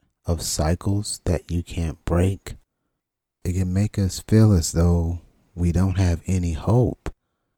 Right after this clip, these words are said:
All of our dreams and goals and aspirations should literally just be abandoned because this cycle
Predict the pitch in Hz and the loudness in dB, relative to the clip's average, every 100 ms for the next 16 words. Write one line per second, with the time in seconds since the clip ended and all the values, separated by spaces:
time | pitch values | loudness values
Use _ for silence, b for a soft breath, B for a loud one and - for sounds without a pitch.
0 | _ _ _ _ - 92 95 98 90 85 | _ _ _ _ -4 2 4 4 4 2
1 | 80 92 95 98 98 98 - 71 80 - | 0 2 2 2 0 -2 -6 -8 -6 0
2 | 92 90 90 - - - 85 82 - 90 | 2 4 0 -4 -10 -6 -4 -4 -4 -2
3 | 76 78 - 82 82 80 - _ _ _ | -2 -2 -4 -8 -8 -10 -14 _ _ _
4 | _ _ - - 90 - _ _ _ - | _ _ -14 -6 -6 -6 _ _ _ -8
5 | 87 90 90 85 78 76 73 73 _ - | 0 2 2 2 -2 -4 -6 -12 _ -14
6 | - 78 - 85 78 71 - 82 87 87 | -8 -6 -4 -4 -4 -4 -2 0 -2 -2
7 | 87 85 85 - 85 78 - 85 80 80 | -4 -4 -10 -10 -10 -8 -4 -4 -4 -8
8 | - _ _ _ _ _ _ _ - 80 | -14 _ _ _ _ _ _ _ -14 -4
9 | 85 78 - - 90 90 - 92 90 | -2 -2 -2 0 0 -2 -4 -4 -4